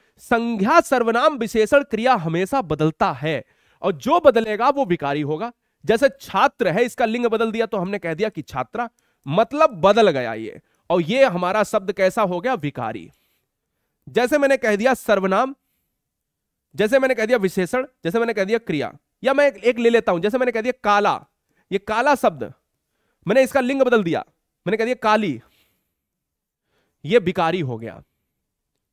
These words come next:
है ना? मैंने कह दिया लड़का, इसका लिंग बदल दो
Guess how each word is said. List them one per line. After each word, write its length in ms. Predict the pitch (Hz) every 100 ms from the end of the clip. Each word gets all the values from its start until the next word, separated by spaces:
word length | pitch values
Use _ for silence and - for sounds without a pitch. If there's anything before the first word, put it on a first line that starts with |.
| _ 147
है 60 |
ना? 160 | 240 269 _ _ _ 156
मैंने 120 | 233
कह 80 | 240
दिया 120 | 269
लड़का, 520 | 240 247 262 226 - - _ _ _ _ _ _ _ _ _ _ _ _ _ _ -
इसका 180 | 214 254
लिंग 160 | 269
बदल 240 | 285 277 254
दो 200 | 147